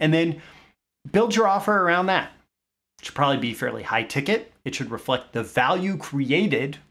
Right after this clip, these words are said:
meaning those results, not writing work, hours spent writing, words outputted, whatever.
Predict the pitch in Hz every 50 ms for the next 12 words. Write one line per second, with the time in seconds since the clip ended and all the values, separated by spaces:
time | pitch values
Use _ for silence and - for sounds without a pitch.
0 | _ _ _ _ _ _ - 123 127 135 139 135 127 127 131 127 - - 113 107
1 | - 170 196 160 127 - - - - - - - - - - - _ - 131 139
2 | 151 185 - - - - - _ _ _ - 117 151 165 156 160 143 - - 151
3 | 151 - - - - - - _ - 127 135 135 139 135 139 - - 139 123 -
4 | - 120 123 127 123 120 117 113 110 123 139 143 139 139 - - - 123 131 131
5 | - - 139 135 127 123 123 123 - - _ _ _ - _ _ - 123 139 170
6 | 190 208 202 - -